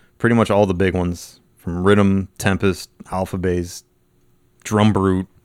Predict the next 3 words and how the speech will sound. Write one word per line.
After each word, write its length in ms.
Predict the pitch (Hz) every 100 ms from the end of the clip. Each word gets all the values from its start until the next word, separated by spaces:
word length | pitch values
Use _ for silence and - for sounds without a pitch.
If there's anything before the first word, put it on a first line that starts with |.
| _ _ _ _ _ _ _ _ _ _ _ _ _ _ -
Jomox 460 | 92 101 98 -
modules. 840 | 98 98 98 98 95 92 - - -
Uh, 840 | 55 53 55 - - 58 - 110